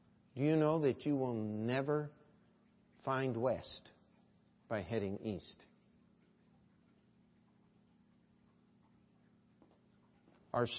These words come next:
space shuttle travels at twenty-two thousand miles per hour, crosses the United States in less than three minutes.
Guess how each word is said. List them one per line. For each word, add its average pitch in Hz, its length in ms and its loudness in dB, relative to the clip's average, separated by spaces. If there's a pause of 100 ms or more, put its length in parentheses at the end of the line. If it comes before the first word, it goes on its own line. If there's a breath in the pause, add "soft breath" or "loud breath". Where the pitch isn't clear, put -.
space 165 280 4
shuttle 113 260 2
travels 127 500 0
at 98 100 0 (280)
twenty-two 185 580 0 (180)
thousand 135 560 4
miles 131 420 -2 (120)
per - 160 -6
hour, 80 320 -4 (320)
crosses 165 440 -2
the 147 60 -2
United 131 460 -2
States - 500 -6
in 90 80 -8
less 123 260 -8
than 98 220 -8
three 139 160 -2
minutes. 101 460 -8